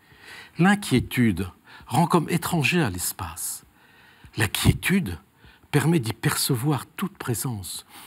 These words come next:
fût-elle invisible ou silencieuse. Alors, l'exhortation à aller dans le monde entier annoncer aux hommes qu'ils sont sauvés de la mort éternelle, car Jésus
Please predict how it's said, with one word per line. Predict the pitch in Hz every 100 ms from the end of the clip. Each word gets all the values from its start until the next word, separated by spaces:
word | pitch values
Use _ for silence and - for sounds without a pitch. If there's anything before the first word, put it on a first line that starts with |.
| -
fût-elle | - 165 156 143
invisible | 147 120 117 131 107
ou | 98
silencieuse. | - 104 98 - - 110 - - - _ _ _ _ _ _ _ _ - _
Alors, | 104 101 165 131 92 - - -
l'exhortation | 127 120 139 - 151 - 196 156
à |
aller | 123 139
dans | 117
le | 110
monde | 135 156
entier | 117 107 - 160
annoncer | 117 127 - 165
aux | 120 101 92
hommes | 185
qu'ils | 117 110
sont | - 127
sauvés | - 135 117 160 151 - - - -
de | 110
la | 113
mort | 113 170 131 -
éternelle, | 208 - 135 123 160 175 117 - - -
car | 110
Jésus | 113 127 135